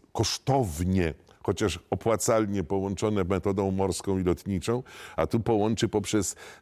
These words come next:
system połączeń lądowych, które są zawsze znacznie bardziej, po pierwsze, transparentne, a po drugie, tworzą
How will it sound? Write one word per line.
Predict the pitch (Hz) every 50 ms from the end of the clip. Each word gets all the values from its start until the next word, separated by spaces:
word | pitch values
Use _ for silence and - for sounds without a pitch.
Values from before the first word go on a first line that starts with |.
| _ _ _ _ -
system | - - - 131 120 - - - - 127 131 104
połączeń | - 110 104 107 110 113 - 113 113 113 113
lądowych, | 113 110 110 107 101 87 101 90 90 78 90 131 127
które | - - 107 104 107 95
są | - - 107 95
zawsze | 87 92 95 101 98 - - - 123 117 98
znacznie | 76 73 107 107 - - 110 120 110
bardziej, | 90 87 104 107 98 85 76 82 92 85 73
po | - 90
pierwsze, | 73 92 107 107 98 - 98
transparentne, | 82 95 98 98 87 - - - 101 101 101 104 110 - - 131 135
a | 127
po | 123 - 117
drugie, | 98 107 127 135 120 127 135 127 - - - -
tworzą | - - - 139 139 113 127 135 135